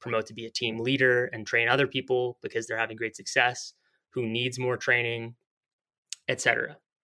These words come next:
So that is kind of the field management component. There's also a component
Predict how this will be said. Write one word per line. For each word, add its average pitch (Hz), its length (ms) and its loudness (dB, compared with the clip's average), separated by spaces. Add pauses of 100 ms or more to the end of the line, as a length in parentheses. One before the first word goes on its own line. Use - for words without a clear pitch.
(560)
So - 140 4
that 202 200 8
is 226 120 4
kind 214 140 8
of 185 80 6
the 151 60 2
field 156 460 4
management 123 640 4 (180)
component. 120 560 -2 (340)
There's 143 320 2
also 175 240 6
a 165 60 4
component 139 500 2